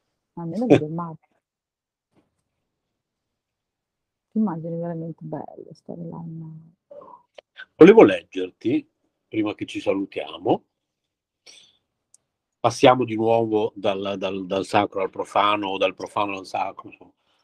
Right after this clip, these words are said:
Speaker 2: Volevo tornare all'argomento che doveva essere l'argomento di questa puntata.
Speaker 1: Doveva.
Speaker 2: Ho trovato un articolo che, eh, parla della questione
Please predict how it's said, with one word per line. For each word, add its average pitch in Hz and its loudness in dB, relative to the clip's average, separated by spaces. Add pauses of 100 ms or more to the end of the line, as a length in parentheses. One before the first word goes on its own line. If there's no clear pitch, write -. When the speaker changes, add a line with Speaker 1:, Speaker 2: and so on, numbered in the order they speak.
(640)
Speaker 2:
Volevo 131 2
tornare 127 8
all'argomento 104 -2
che - -14
doveva 95 -4 (240)
essere 98 -4
l'argomento 92 -6
di 95 -10
questa 95 -8
puntata. - -6
Speaker 1:
Doveva. 175 8 (420)
Speaker 2:
Ho 127 8
trovato 120 6 (720)
un 131 -10
articolo 120 -2
che, 107 -4
eh, 110 -10
parla 101 -2
della 101 -6
questione 107 -4